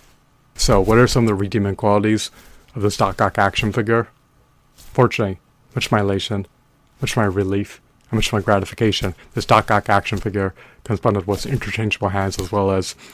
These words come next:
a couple peripherals for his tentacles.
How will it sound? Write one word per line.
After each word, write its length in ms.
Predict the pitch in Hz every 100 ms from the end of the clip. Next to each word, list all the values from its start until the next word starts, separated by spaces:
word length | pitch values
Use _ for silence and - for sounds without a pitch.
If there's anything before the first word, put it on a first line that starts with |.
| - -
a 60 | 120
couple 400 | 117 - 101 - - - _ - -
peripherals 680 | 127 - 101 95 98 101 - -
for 180 | - 107
his 140 | 98
tentacles. 640 | 113 104 104 104 95 -